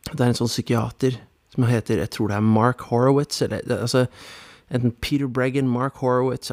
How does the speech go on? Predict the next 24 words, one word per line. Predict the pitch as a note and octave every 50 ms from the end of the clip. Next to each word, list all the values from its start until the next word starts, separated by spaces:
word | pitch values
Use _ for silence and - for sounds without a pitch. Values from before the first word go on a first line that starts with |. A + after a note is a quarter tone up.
| - -
uansett, | C3+ C3+ C3 - B2+ A#2 F#2 G#2
han | A#2+ C3 -
skrev | - - A#2+ A2+ A2+
en | A#2+ A#2
bok | A2+ A#2 A#2+ B2 - -
som | - A#2+
heter | A#2 A2+ A2 G#2+
Anatomy | A2 A2 G#2+ A2 A#2 A#2 A#2 A2
of | G#2+ G2+
an | G#2+ G#2 G#2
Epi-, | - - -
eh, | - A2+ A2+ A2 -
of | - A2 A#2
an | A#2+ - - - _ _ _
Epidemic, | - C#3 - - - - B2+ B2+ B2 B2 F2+ C#2+ - - - - -
hvor | - - A#2
han | A#2+ A#2
gikk | A#2 A#2 G#2+ - -
etter | A#2 - - G2
disse | G2 G#2 - - G2 F#2 G2+ A2+ - _
psykiaterne | - - A2+ - - A2 G#2 G2 G#2 - G2+ G#2 G#2+ A2
og | G#2+ A2
psykiaterforeningen | - A2+ G#2+ A2 G2+ F2+ - - - - A#2 G2+ F#2 F#2+ F2+ G2 G2+ G2+
og | F#2+ F#2 -